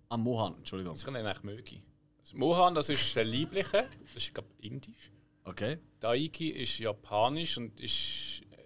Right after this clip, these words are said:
Speaker 2: ähm, ich kann überlegen, glaub, äh, äh, was hat das in japanisch? Keine Ahnung, ich weiß gar nicht.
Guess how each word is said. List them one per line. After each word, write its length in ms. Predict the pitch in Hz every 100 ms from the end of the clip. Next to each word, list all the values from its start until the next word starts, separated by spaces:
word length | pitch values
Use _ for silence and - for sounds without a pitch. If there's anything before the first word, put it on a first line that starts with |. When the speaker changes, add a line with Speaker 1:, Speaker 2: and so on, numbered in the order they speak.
| 107
Speaker 2:
ähm, 560 | 113 110 107 104 104 -
ich 80 | -
kann 80 | 113
überlegen, 320 | 110 120 139
glaub, 140 | 104 - - _ _ _ _ _ _ _ _ _ _ _ _ _ _ _ _ _ _
äh, 680 | - - - - - -
äh, 40 | - - - 117 113 -
was 140 | - -
hat 100 | -
das 120 | -
in 80 | 110
japanisch? 920 | 101 - 95 98 95 - - - - - _ _ _ _ _
Keine 220 | 95 98
Ahnung, 240 | 98 98 95
ich 80 | -
weiß 140 | 95
gar 120 | -
nicht. 140 | 104